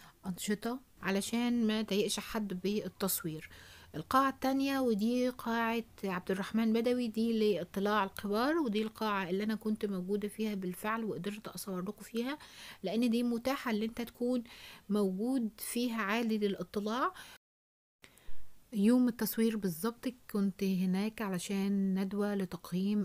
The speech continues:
أعمال، آه، طلاب الجامعات لمشاركة في، آه، مسابقة لكتابة القصة القصيرة، وكنت سعيدة جدًا بمشاركتي،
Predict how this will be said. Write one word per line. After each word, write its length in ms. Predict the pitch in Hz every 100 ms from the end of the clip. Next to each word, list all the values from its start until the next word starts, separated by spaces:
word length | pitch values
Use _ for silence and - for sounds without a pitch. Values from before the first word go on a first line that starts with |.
| 180
أعمال، 720 | 175 185 196 190 180 170 175 - - - - -
آه، 260 | 202 175 156
طلاب 380 | - 185 208 208
الجامعات 760 | 190 185 180 170 196 269 -
لمشاركة 760 | 208 185 175 175 175 214 208 202
في، 400 | 185 185 175 185 - - - - -
آه، 280 | 170 165 165
مسابقة 580 | 165 - 214 190 208 208
لكتابة 580 | 185 180 170 190 185 180
القصة 540 | 165 170 - 208 -
القصيرة، 720 | 170 - - 220 233 262 269
وكنت 320 | 247 - 202 196
سعيدة 680 | - 175 196 220 196 196
جدًا 460 | 180 208 185 190 196 - - - -
بمشاركتي، 1200 | 170 180 175 180 180 165 175 165 208 - 202 202